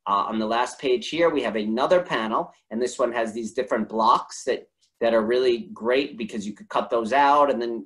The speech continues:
you know, this is very useful fabric here. Uh, you could also strip out the top or the bottom, or just use it all in one piece. On the right side here, we have the free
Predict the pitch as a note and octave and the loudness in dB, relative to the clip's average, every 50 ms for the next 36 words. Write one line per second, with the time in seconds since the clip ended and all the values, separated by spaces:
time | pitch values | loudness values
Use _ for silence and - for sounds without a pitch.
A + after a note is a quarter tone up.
0 | - G#2 B2+ A#2+ A2+ G#2 G#2 C#3+ C#3+ - D3+ B2+ A#2 A2+ A2+ D3 D3 D#3 D3+ C#3+ | -10 -8 -6 -4 -4 -2 -2 -2 -4 -4 -6 -10 -8 -2 0 2 2 4 2 2
1 | B2+ C3 B2 - - B2+ A2+ G#2+ - A#2+ A2 A2+ G#2+ A2+ A2 - - A2+ G#2+ G#2 | 0 -2 -6 -6 -4 -6 -4 -2 -2 -2 -2 0 -2 -4 -4 -6 -6 -4 -2 -2
2 | G#2 G#2 - _ _ _ _ _ - G#2 G#2+ A2 G#2+ G#2 - - A#2 A2 - - | -2 -4 -6 _ _ _ _ _ -2 -2 0 0 -2 -4 -2 0 -2 -2 0 -2
3 | A#2+ G#2+ - - - A#2+ A2 - A2+ A#2 - G#2 G2 - - C3+ C3+ C#3 C#3+ C#3 | -6 -8 -6 -4 -4 -4 -2 -2 -4 -4 -6 -8 -12 -4 0 2 4 4 4 2
4 | - A#2+ A2 G2+ G2+ F#2 B2 B2 C3 C#3+ C#3+ D3+ D3 D3+ D#3+ - _ _ _ _ | 0 -2 -2 -2 -2 0 2 4 4 4 2 2 0 -2 -4 -8 _ _ _ _
5 | - A#2 A#2+ A2 A#2+ A2+ - - A2+ A2+ G#2+ A2 A2+ G2+ - G#2+ A2 G#2+ G#2+ G#2+ | -2 -2 0 0 -2 -6 -6 -6 -6 -4 -2 -2 -2 0 2 2 2 2 0 -2
6 | - G#2+ G#2+ G#2+ G#2 - - G#2 G2 G2+ G2+ F#2+ - - - G#2 F#2+ - - - | -2 -4 -4 -4 -4 -6 -6 -6 -6 -6 -6 -8 -10 -12 -12 -12 -12 -12 -14 -18
7 | - _ _ _ _ _ - G2 G2 G#2 G#2 A2 A2 A2+ A2 - B2+ A#2 A2+ A#2 | -20 _ _ _ _ _ -8 -6 -6 -4 -2 -2 -2 -2 -2 -2 -2 -2 0 0
8 | A#2 A2 G#2+ G#2 G#2 G2+ F#2 F2 F#2 - - - A#2 G#2+ G#2 G#2+ | -2 -2 -2 -2 -4 -6 -6 -8 -10 -10 -8 -6 -6 -6 -6 -8